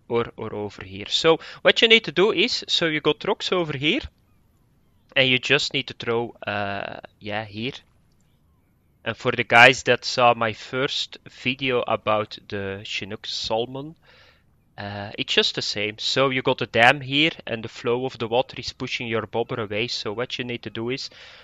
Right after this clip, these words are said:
just start at the left. Oh, and that's already a bite. Oh, it goes fast. It's, uh, R N G luck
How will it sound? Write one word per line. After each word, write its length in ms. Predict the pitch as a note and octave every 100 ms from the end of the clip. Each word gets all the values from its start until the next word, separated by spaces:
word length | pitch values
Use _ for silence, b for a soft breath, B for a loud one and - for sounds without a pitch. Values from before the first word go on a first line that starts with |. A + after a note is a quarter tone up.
| B
just 220 | - E3 -
start 360 | F3 E3 D#3+
at 200 | C3+ C3
the 80 | B2+
left. 240 | B2 E3+ -
Oh, 160 | B3+
and 140 | C3 A2
that's 240 | G#2 -
already 380 | G2+ G#2 C3 C#3
a 100 | G2+
bite. 400 | G#2 A#2+ C#3 - -
Oh, 280 | - - A#2
it 180 | C3+ -
goes 280 | - G#2+ -
fast. 400 | B2+ C3+ - -
It's, 360 | A#2 - -
uh, 240 | A2+ A2 G#2+
R 200 | B2+ B2
N 140 | B2 A2+
G 340 | - B2 D3+ B2
luck 340 | A#2+ D3+